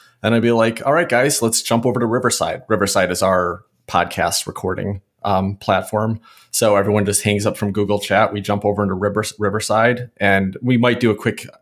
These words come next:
sound check, 'cause sometimes if we don't, we realize we got a mic problem or something like that. So we'll do a quick sound check or just make sure it looks like everyone's connected and we can hear them. And then we start, and then we just press record,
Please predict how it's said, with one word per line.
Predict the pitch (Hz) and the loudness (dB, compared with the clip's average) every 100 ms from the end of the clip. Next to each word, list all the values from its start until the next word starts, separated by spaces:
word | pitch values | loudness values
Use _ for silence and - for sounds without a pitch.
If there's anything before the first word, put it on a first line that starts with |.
| - | -6
sound | - 101 - | 0 2 0
check, | - 143 - | 0 -2 0
'cause | - - - _ - - | -2 -2 -6 _ -20 -8
sometimes | - 104 101 98 | -2 -2 -2 -4
if | 101 | -4
we | 104 | -6
don't, | 95 95 95 | -2 -2 -4
we | 98 | -6
realize | 95 92 90 - | -4 -4 -4 -6
we | 98 | -6
got | 92 | -2
a | |
mic | 113 110 - | -2 -2 -2
problem | 104 101 98 | 0 0 -2
or | 101 | -4
something | - 107 98 | -4 -4 -6
like | 87 | -8
that. | 87 85 - | -4 -4 -2
So | 101 98 - - - | -2 -2 -6 -18 -4
we'll | 123 | -2
do | 123 | -2
a | |
quick | - 117 | -2 -2
sound | - 104 104 | 0 2 0
check | - 104 98 | 0 -2 0
or | 101 | -4
just | 104 | -4
make | 101 | -6
sure | 98 98 | -4 -4
it | 98 | -4
looks | 101 | -4
like | 98 98 | -6 -6
everyone's | 98 98 95 | -6 -4 -4
connected | - 95 95 95 92 | -2 -2 -2 -4 -6
and | |
we | 95 | -8
can | - | -8
hear | 92 104 104 | -2 0 2
them. | 107 107 - _ - | 0 0 -4 _ -6
And | 101 | -4
then | 98 | -2
we | |
start, | 95 104 98 98 | -2 0 0 0
and | |
then | 101 | -2
we | 98 | -2
just | 101 - _ | -4 -6 _
press | - 95 | -2 0
record, | - - 104 - | -2 -6 -6 -6